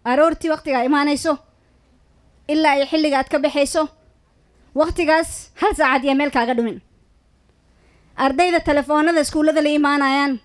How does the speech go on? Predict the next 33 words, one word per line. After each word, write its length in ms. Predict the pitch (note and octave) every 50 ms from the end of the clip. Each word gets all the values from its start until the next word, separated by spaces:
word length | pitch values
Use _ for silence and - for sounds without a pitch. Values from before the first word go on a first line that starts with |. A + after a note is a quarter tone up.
| _ -
kolley 220 | - D4+ D4 D4+
ma 100 | D4+ E4
jiraan 300 | C#4 C4+ D#4 D4 D4+ D4+
baan 160 | C#4 C4 B3+ C4+
u 40 |
malayn 280 | C#4 C4+ B3+ C4 C4+ C4+
iskuulkan 520 | C4 - - D4+ D4 C4 C4+ C4 C#4 C#4+ - _ _ _ _ _ _ _ _ _ _ -
iyo 100 | - B3
iskuullada 400 | B3 - - D4 C#4+ D4 C#4+ C#4
Gaarisa 340 | B3 C#4 C#4 C#4 C4 - -
ay 40 | C4+
u 40 | C4+
badan 220 | A#3+ C4 C4 C#4+
yihiin. 340 | C4+ C4 C4 C#4 C#4+ D#4+ C#4+ _ _ _ _ _ _ _ _ _ _ _ - - -
Eh, 340 | B3 B3+ C4 C#4 C#4 C4+ C4
telefoonada 560 | D4+ C#4+ D4 - D#4 D#4+ E4 F4 E4 E4 D4
ciidaha 320 | C#4+ D4 D#4+ E4 D#4 C4+
looga 200 | C4 C4 B3+ C4+
soo 140 | C4+ - A#3+ A3
tago. 240 | - G#3+ F#3+ - _ _ _ _ _ _ _ _ _ _ _ _ _ _ _ - _ _ - -
Holiday 380 | E4+ F4 E4+ F4 C#4+ E4 D#4+
marka 220 | D#4+ E4+ - - F#4+
aad 200 | - C4+ C#4 C4
diin 140 | B3 D4+ D4+
bas 140 | D4 D#4 -
isticmaalaya. 720 | B3+ A#3+ - - A3+ A3 C#4+ B3+ B3+ B3 A#3+ C4 D4+ F4+ F4+ - _ _ _ _ _ _ _ _ _ - - _ _ _ _ _ _ _ _ _ _ _ - _ - -
Mideeda 440 | C4 D#4+ D#4 C#4+ F4 F4 F4 E4+ D#4+
kale, 200 | - D4 C#4 C#4+
waxaa 240 | C#4 A#3+ D4+ D#4+ D#4+
kaloo 180 | F4 E4 D#4 D4+
idinku 220 | C#4 D#4 - E4
baraarujinayaa 800 | C#4 D4+ C#4 C#4 C4 C4+ B3+ B3+ D4 D4+ C#4 C4+ C4 C4+ C#4 C4
cheating. 360 | - D#4 - - C4 A3